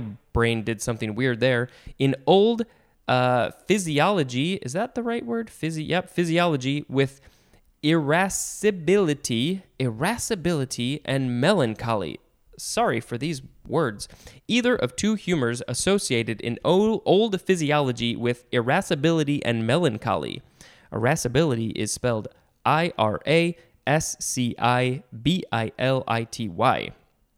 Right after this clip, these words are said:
One B, a yellow or greenish viscid or viscid alkaline fluid secreted by the liver and passed into the duodenum, where it aids especially in the emulsification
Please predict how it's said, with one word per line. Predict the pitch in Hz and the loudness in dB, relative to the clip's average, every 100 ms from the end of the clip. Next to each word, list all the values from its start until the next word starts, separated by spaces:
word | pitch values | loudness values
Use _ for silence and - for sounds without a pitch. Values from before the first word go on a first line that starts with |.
| _ _ _ _ _ _ _ _ - - - - _ | _ _ _ _ _ _ _ _ -20 -20 -20 -20 _
One | - 117 120 127 | -6 4 4 6
B, | 120 202 117 - _ 139 | 4 4 2 -6 _ 0
a | |
yellow | 139 156 170 160 | 2 4 4 4
or | - 135 | 4 0
greenish | 120 123 165 170 - - - | 0 0 2 0 -2 -10 -12
viscid | 117 117 175 196 139 131 151 139 | -12 -2 0 2 2 2 2 0
or | 123 | -2
viscid | 117 165 - 135 127 - | 0 -2 -2 -2 -2 0
alkaline | 139 165 - 135 127 127 | 0 0 -2 0 0 -2
fluid | 120 - 160 139 123 - | -6 -2 2 2 0 -4
secreted | - - 185 190 165 120 | -6 -4 -2 0 0 0
by | 151 185 | 2 2
the | 151 | 2
liver | 131 135 143 143 - _ - | 0 2 2 0 -4 _ -4
and | 117 | -4
passed | - 156 147 - | 0 0 -2 -4
into | 165 180 156 147 | 0 0 0 -2
the | 131 131 - - 135 | 0 -2 -4 -12 -14
duodenum, | 123 123 196 175 147 185 127 147 180 _ | -2 4 6 6 4 2 2 0 -4 _
where | - 131 131 | 0 2 2
it | - | 2
aids | 160 190 180 147 | 2 2 0 -2
especially | 151 - - 180 - 147 143 | -2 -2 0 -2 0 -2 0
in | 131 | 0
the | 123 | 0
emulsification | 110 143 175 139 - 175 175 170 160 | 2 2 2 -2 -2 0 0 -2 -4